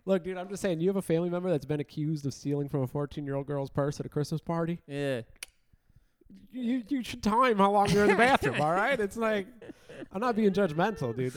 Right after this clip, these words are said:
Speaker 1: Addiction, yes, like, it's a disease. I'm one hundred percent in that camp. I think it's something that needs to be talked about. Re-, re-, uh, what, re-, um, reformatted, basically, you know what I mean? How we handle addiction, you know what I mean?
Speaker 2: Mm-hmm.
Speaker 1: Maybe not prison is,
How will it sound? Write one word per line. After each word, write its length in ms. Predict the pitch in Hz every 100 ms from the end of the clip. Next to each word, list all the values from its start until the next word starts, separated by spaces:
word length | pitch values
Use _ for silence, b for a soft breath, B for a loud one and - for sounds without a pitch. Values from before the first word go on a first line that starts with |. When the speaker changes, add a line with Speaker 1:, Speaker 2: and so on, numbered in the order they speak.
| 165
Speaker 1:
Addiction, 580 | 139 226 - 220 208 202 _ - _
yes, 400 | 165 151 - - _ -
like, 180 | 139 -
it's 200 | 156 151
a 20 |
disease. 480 | 135 127 131 117 _
I'm 220 | 123 131 120 _ _
one 120 | 135
hundred 280 | 131 156 156
percent 340 | - 127 131
in 80 | 120
that 160 | 107 110
camp. 280 | - 110 -
I 80 | 123
think 160 | 151
it's 100 | 143
something 220 | 147 143 131
that 100 | 123
needs 160 | 123
to 80 | -
be 80 | 117
talked 300 | 143 160 170
about. 320 | 170 170 165 b b b b
Re-, 320 | - 202 220 -
re-, 320 | 202 214 - -
uh, 500 | 175 165 160 151 147 -
what, 240 | 165 131
re-, 380 | 143 160 160 156
um, 480 | 143 139 135 127 123 - _ _
reformatted, 840 | 165 190 196 247 240 131 113 107 104
basically, 520 | 110 107 135 - 117
you 40 | 123
know 60 |
what 100 | 131
I 60 | 139
mean? 200 | 151 165
How 300 | 156 180 190
we 160 | 175
handle 380 | 135 123 117 110
addiction, 520 | 101 107 101 - 117
you 80 | 107
know 60 | 107
what 80 | 120
I 40 |
mean? 140 | 123 131
Speaker 2:
Mm-hmm. 100 | 131
Speaker 1:
Maybe 220 | 113 143
not 200 | 156 170
prison 360 | - 196 202 202
is, 140 | 196